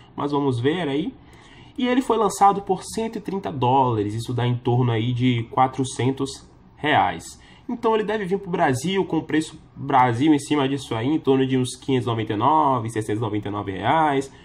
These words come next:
Vamos ver como é que ele vai ser mostrado aqui, tá? Não, não faço ideia aí como ele vai ser mostrado em questão de preço, mas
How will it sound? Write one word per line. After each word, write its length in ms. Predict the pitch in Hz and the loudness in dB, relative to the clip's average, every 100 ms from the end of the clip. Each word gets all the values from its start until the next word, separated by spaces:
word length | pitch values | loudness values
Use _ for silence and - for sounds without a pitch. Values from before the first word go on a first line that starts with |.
| - - | -20 -10
Vamos 200 | 254 170 | -6 0
ver 320 | 131 160 170 - - - | 2 2 0 -12 -20 -6
como 120 | 143 | -4
é 60 | 139 | -2
que 80 | |
ele 100 | 143 | 0
vai 120 | 135 135 | 0 -2
ser 640 | 135 131 131 123 110 101 - - - - - - - - - - - | -2 2 2 2 0 -6 -14 -20 -20 -20 -20 -20 -20 -20 -20 -20 -10
mostrado 640 | - 139 123 - 127 143 135 | 0 2 2 0 2 2 2
aqui, 280 | 110 - 175 | -2 -4 -8
tá? 240 | - 160 | -4 -2
Não, 280 | 143 151 135 | 0 0 0
não 140 | 135 | -2
faço 380 | 135 131 135 - | -2 -4 -4 -6
ideia 320 | 120 107 123 | -4 -2 0
aí 140 | 117 113 | -2 -2
como 140 | 113 | -4
ele 100 | 113 | -2
vai 100 | 113 | -2
ser 140 | 113 117 | -4 -2
mostrado 520 | 120 120 117 113 117 | -2 -2 -2 0 0
em 100 | 120 | 0
questão 280 | 123 117 117 | -2 -2 -2
de 100 | 135 | -2
preço, 500 | - 180 - - - - - - | -4 -4 -6 -8 -18 -20 -20 -8
mas 420 | 220 220 247 285 | 0 2 2 2